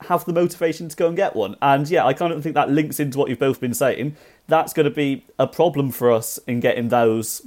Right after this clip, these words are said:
you know, those bums on seats, those season ticket purchases being made. And the way to solve that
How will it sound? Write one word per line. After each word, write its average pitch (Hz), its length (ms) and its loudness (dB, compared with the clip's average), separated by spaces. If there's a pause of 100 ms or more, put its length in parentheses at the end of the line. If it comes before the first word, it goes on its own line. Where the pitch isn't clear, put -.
(680)
you 123 80 -6
know, 107 120 -2
those 113 280 2
bums 113 260 0
on 110 140 0
seats, 113 300 -4
those 117 440 -2
season 120 300 -2
ticket 113 300 -4
purchases 117 360 -2
being 110 220 -4
made. 117 320 -4 (400)
And 147 140 2
the 135 60 4
way 160 220 4
to 120 120 -4
solve 196 380 0
that 147 320 -2